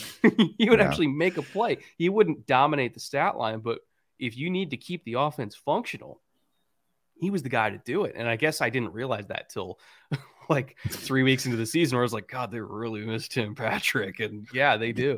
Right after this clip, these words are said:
Speaker 2: Anybody over there realize that? But it, when you say, like, underperforming first round pick, and, like, if he was on any other team, that's, like, got Brett Veach's music. It's like, "Ooh, I'll
Speaker 1: <laughs>
Speaker 2: trade for that guy." Zero chance they're trading him. And I will say this,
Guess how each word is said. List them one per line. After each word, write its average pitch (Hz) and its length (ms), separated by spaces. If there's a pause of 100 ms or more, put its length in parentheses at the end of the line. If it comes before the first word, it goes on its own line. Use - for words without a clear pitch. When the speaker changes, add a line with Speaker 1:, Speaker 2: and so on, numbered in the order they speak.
(160)
Speaker 2:
Anybody 120 400
over 90 140
there 87 180
realize 82 380
that? 80 260 (340)
But 110 200
it, 156 260 (580)
when 147 140
you 131 200
say, 120 220
like, 104 200
underperforming 101 720
first 90 280
round 85 220
pick, - 380 (180)
and, 82 180
like, 80 340
if - 140
he 101 80
was 90 160
on 90 120
any 85 240
other 76 180
team, 76 260
that's, 80 200
like, 92 120 (280)
got 85 220
Brett 85 200
Veach's 76 360
music. 71 500 (400)
It's - 100
like, 80 120
"Ooh, 135 140
I'll 147 100
Speaker 1:
<laughs> - 120
Speaker 2:
trade 87 140
for 92 100
that 85 160
guy." 85 140
Zero 85 320
chance - 300
they're 76 140
trading 76 320
him. 135 140 (380)
And 120 240
I 160 60
will 196 80
say 139 140
this, 165 240